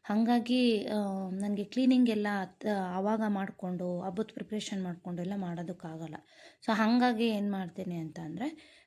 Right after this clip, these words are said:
ಆ, ಒನ್ ಡೇ ಮುಂಚೆನೇ ಈ ಥರ ಕ್ಲೀನ್ ಮಾಡಿ ಬಿಟ್ಬಿಡ್ತೀನಿ ಪೂಜಾ ರೂಮೆಲ್ಲ. ಇನ್ನು ಬೆಳಗ್ಗೆ ಎದ್ದು ಈ ರೀತಿಯಾಗಿ ಜೋಡಿಸ್ಕೊಳ್ಳೋದು, ಅಲಂಕಾರ.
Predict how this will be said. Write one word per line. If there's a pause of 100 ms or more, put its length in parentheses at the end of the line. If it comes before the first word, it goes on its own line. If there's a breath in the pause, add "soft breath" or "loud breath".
ಆ,
ಒನ್
ಡೇ
ಮುಂಚೆನೇ
ಈ
ಥರ (180)
ಕ್ಲೀನ್
ಮಾಡಿ
ಬಿಟ್ಬಿಡ್ತೀನಿ
ಪೂಜಾ
ರೂಮೆಲ್ಲ. (460 soft breath)
ಇನ್ನು
ಬೆಳಗ್ಗೆ
ಎದ್ದು
ಈ
ರೀತಿಯಾಗಿ
ಜೋಡಿಸ್ಕೊಳ್ಳೋದು,
ಅಲಂಕಾರ.